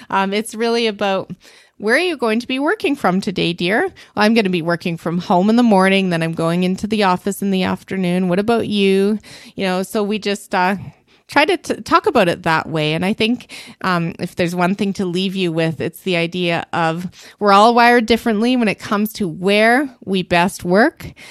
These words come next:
It's not a one size fits all. Flexibility matters, and there are supports and ways to do hybrid work well, and there's ways for it to completely fall on its face,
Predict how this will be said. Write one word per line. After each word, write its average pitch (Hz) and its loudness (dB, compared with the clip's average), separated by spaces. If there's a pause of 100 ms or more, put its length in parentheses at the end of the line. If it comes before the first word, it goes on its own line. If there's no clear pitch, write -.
(140)
It's - -6
not 196 4
a 233 4
one 226 4
size 220 0
fits - -2
all. 196 2 (520)
Flexibility 214 2
matters, 185 2 (380)
and 196 0
there 185 0
are 175 2 (480)
supports 285 2
and 196 -2
ways 185 0
to 175 -4 (260)
do 175 -2
hybrid 165 0 (100)
work 156 -4
well, 220 4 (300)
and 180 -2
there's 165 0
ways 165 0
for 165 0
it 143 0
to 180 -6
completely 175 0
fall 160 2
on 156 0
its - -6
face, 180 0